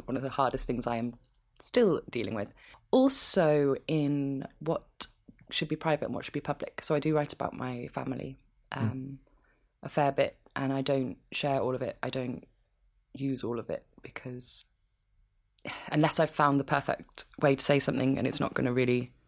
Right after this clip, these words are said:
Speaker 1: hurt someone or be completely conflicting with someone else's memory or someone else's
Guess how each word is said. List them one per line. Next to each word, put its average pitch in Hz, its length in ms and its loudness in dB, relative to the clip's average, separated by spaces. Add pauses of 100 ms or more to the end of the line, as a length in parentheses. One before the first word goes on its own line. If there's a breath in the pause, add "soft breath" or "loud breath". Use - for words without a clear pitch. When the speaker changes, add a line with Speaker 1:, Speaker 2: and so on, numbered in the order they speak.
(300)
Speaker 1:
hurt - 300 0
someone 123 420 4
or 120 440 2 (1800 loud breath)
be 147 120 6
completely 139 380 2
conflicting - 520 2
with 127 100 2
someone 127 180 6
else's 127 260 2
memory 131 260 4
or - 60 -2
someone 123 240 -2
else's - 500 -2